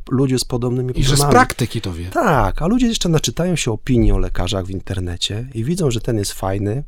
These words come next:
Speaker 1: z tym można porozmawiać, jest konkretny, skuteczny, idę do niego. Zazwyczaj przy takiej wizycie staram się zrobić screening jemu cały urologiczny. Poza tym, że mu pomogę w tym, czyli z jakimiś tam dysfunkcjami seksualnymi, to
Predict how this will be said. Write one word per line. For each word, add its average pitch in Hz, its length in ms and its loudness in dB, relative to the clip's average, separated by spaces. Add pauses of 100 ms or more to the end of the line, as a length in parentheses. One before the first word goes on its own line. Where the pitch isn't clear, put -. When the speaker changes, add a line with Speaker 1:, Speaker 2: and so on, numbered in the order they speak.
Speaker 1:
z - 120 -6
tym 135 160 0
można 123 260 0
porozmawiać, 98 800 -6
jest 143 160 -2
konkretny, 113 580 -4
skuteczny, 113 720 -4
idę 135 260 2
do 92 120 -6
niego. 87 340 -8 (800)
Zazwyczaj 147 420 0
przy - 160 0
takiej 143 280 -2
wizycie 123 420 -2
staram 127 280 -4
się 127 160 -4
zrobić 139 300 -2
screening 135 500 -2
jemu 95 200 -2
cały 98 260 -2
urologiczny. 98 760 -6 (180)
Poza 156 220 0
tym, 143 160 0
że 135 140 0
mu 127 160 2
pomogę 120 440 0
w - 80 -6
tym, 117 380 -2 (540)
czyli 107 240 0
z 101 60 -2
jakimiś 104 380 -2
tam 98 240 -4
dysfunkcjami 104 640 -2
seksualnymi, 92 920 -4 (440)
to 107 240 0